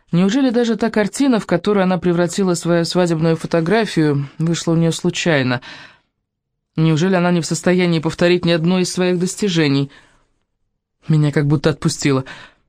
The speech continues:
Мучительное напряжение, столько лет не дававшее мне вздохнуть, схлынуло.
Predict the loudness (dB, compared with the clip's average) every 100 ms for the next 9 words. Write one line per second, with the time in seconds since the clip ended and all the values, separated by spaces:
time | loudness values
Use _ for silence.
0 | _ _ -2 0 0 0 2 2 2 2
1 | 0 2 0 -2 -2 -2 2 2 2 0
2 | 2 2 0 0 0 2 0 0 -2 -4
3 | -2 0 0 0 -2 -10 -6 0 2 2
4 | 2 0